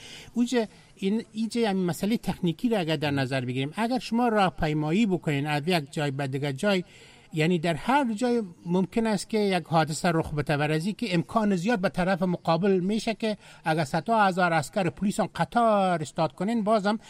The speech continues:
در راه چند صد یا چند صد متری یا چند کیلومتری امکان داره که مورد حمله قرار بگیریم. اینا در ترکیه چی کردن صاحب؟ اون میدان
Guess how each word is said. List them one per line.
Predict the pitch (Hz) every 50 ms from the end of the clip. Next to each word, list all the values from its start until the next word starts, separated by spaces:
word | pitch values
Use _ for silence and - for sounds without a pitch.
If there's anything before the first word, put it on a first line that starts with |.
| - - - - - 170 151 143
در | 175 170 165 160 147 156 165 160 160 160 156
راه | 143 139 175 214 247 233 185 214 196 185
چند | 151 - - - - 175 165 165 151
صد | - - - 165 165 - - - -
یا | 160 151 156 151
چند | 139 - - 160 151 165 156 143
صد | - - 156 139 -
متری | 151 135 139 - 208
یا | 190 170 147
چند | 135 - 165 147 139 135
کیلومتری | - 151 147 147 147 151 135 - 233 277 269 - - - - - - - - 208 160 175 - - 160 170 -
امکان | - 160 165 175 160 156 156 - 285 302 269
داره | 226 226 220 214 214 185
که | - 214
مورد | 185 170 160 175 180 175
حمله | 165 151 151 160 160
قرار | 156 - 160 151 151 143
بگیریم. | 139 139 139 131 135 139
اینا | 151 175 202 220 262 277 262 247 - - - - - -
در | 190
ترکیه | - - 214 202 196 262 254
چی | 247 - 254
کردن | 262 254 254 254
صاحب؟ | 240 - 254 240 233
اون | 202 190 196 190 185
میدان | 180 185 196 226 220 214 208 196 175